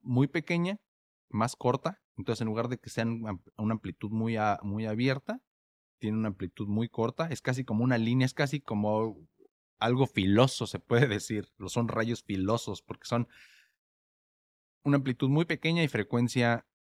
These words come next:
mu-, muy, más alta frecuencia. Entonces, me gustaría poder ponerles aquí una gráfica para poderles dibujar, pero vayan mejor y vean rayos gamma, ejemplos en Google otra vez, y <laughs>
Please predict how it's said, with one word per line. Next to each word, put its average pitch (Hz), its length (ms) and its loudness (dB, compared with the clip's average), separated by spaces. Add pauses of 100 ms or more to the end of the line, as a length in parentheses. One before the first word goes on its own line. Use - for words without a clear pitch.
(520)
mu-, 113 680 2 (240)
muy, 113 340 2
más 113 300 2
alta 120 240 0
frecuencia. 98 580 -6 (440)
Entonces, 113 640 -2 (240)
me 117 140 4
gustaría 151 420 4
poder 156 300 4
ponerles 151 400 0
aquí 127 200 -4
una 131 560 2
gráfica 131 600 0
para 117 160 -2
poderles 117 420 0
dibujar, 113 640 -2
pero 104 440 -2
vayan 120 360 0
mejor 113 320 -2
y 113 80 0
vean 104 400 0
rayos 110 400 0
gamma, 117 420 0
ejemplos 110 680 -6
en 92 200 -4
Google 117 400 -2
otra 107 200 -2
vez, 131 240 -2
y 85 120 -6
<laughs> - 420 -4